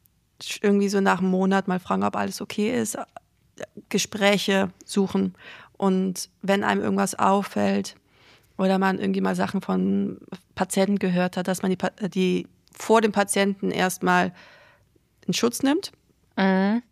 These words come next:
Speaker 1: und dann aber das Gespräch sucht und fragt, "Hey, was ist los?" Äh, und einfach wirklich so niedersch-, niedrigschwellig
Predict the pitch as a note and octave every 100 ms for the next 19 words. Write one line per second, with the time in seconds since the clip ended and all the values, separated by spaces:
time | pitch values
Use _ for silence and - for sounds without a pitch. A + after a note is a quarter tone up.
0 | _ G#3+ G#3 G#3 G3 G#3 G#3 G3+ G3 -
1 | G3+ - G3+ F#3+ G3+ - G3 G3 - G3
2 | F#3+ _ - F#3+ F#3+ G3 F#3+ F#3+ F3+ F#3+
3 | F3+ F#3 F#3 F#3 - - - F3+ F3+ F#3+
4 | - - - - _ F#3+ F#3 F#3+ F#3 F#3+
5 | F#3+ F#3+ F3+ F#3+ F#3+ G3 G3 - - F#3+
6 | G3+ G3 F#3+ - G3 F#3 F3+ F3+